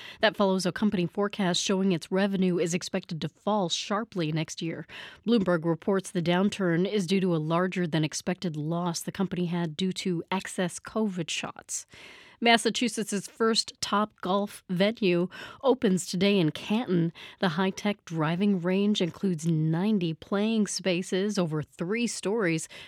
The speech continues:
Director of Operations John Connolly says the lower stakes playing style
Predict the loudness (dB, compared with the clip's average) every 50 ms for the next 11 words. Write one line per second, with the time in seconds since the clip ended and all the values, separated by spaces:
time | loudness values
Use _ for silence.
0 | -20 _ _ 0 4 4 4 4 2 2 0 2 2 2 2 4 4 4 2 2
1 | 0 0 0 2 2 0 0 0 2 2 0 0 0 0 2 2 0 -2 -2 -2
2 | 0 2 2 4 4 2 2 2 0 0 0 0 -2 -2 -2 -2 -2 0 0 0
3 | 0 2 0 0 -2 -2 -2 -4 -4 -2 0 0 0 -2 -4 -8 -10 -6 -2 -2
4 | 0 2 2 2 2 0 0 -2 0 0 2 2 2 0 0 -2